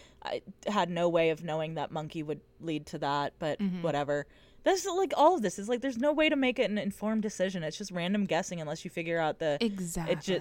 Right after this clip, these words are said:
Speaker 1: you just look at the page or the chapter numbers and see which one skips the most.
Speaker 2: Yeah, because look at this. It's like, uh, <laughs> a monkey, go to chapter eighteen. Parrot, go to chapter nineteen. Parasol ant, go to chapter twenty. It's like, mm, it's very easy to just guess which one's gonna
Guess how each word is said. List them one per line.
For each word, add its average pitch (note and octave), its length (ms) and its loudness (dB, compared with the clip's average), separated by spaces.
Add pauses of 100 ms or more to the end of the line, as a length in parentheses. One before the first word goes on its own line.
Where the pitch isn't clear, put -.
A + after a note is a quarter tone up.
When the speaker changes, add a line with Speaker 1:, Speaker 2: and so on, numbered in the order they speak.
(120)
Speaker 1:
you F3 120 -4
just E3+ 200 -4
look F#3+ 120 0
at F3 100 -2
the G#3+ 60 -4
page E3+ 360 -4 (140)
or D#3+ 100 -2
the D#3 160 0
chapter E3 360 -2
numbers D3 320 -6
and E3+ 100 -8
see F3 120 -10
which D3+ 220 -8
one D#3+ 140 -6
skips - 460 -12
the D3 80 -8
most. C#3 260 -10
Speaker 2:
Yeah, B3+ 360 6
because B3 260 2
look D4+ 100 0
at C4 120 2
this. F#3+ 160 2
It's A#3+ 180 0
like, G3+ 540 2
uh, E3 440 2 (360)
<laughs> G#3 640 -2
a G#3+ 80 8
monkey, A3 440 4
go G#3 120 4
to G3+ 120 4
chapter G3 360 2
eighteen. E3+ 440 -2
Parrot, F#3 180 2
go F#3 80 0
to F3 80 2
chapter E3+ 240 -2
nineteen. D#3+ 400 -6
Parasol E3+ 300 -2
ant, D3 200 -4
go C#3+ 120 -6
to D3 60 -6
chapter - 260 -8
twenty. - 500 -8
It's - 180 -10
like, B3 140 -14
mm, C4 300 -8 (1080)
it's G#3+ 160 -12
very G#3+ 220 -4
easy - 240 -10
to - 140 -16
just - 200 -18
guess - 300 -18
which G3+ 160 -18
one's G3+ 160 -18
gonna - 120 -20